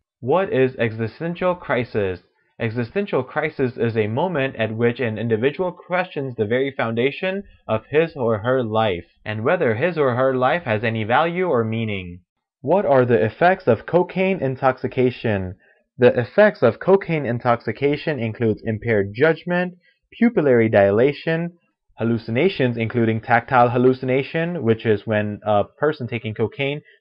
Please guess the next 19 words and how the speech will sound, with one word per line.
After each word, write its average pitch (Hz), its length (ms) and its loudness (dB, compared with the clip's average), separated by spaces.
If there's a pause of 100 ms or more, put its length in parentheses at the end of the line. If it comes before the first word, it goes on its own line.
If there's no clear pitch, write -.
feels 120 240 2
like 113 160 2
there 107 140 2
is 104 100 -4
something 107 380 -4
crawling 107 380 0
under 107 220 0
the 101 100 0
skin, 165 440 -4 (200)
which 104 180 -4
is 104 100 -4
a 101 100 2
type 110 320 -2
of 101 120 -2
tactile 107 380 0
hallucination, 123 840 -2 (280)
also 117 340 4
paranoid 117 540 2
ideation, 139 920 0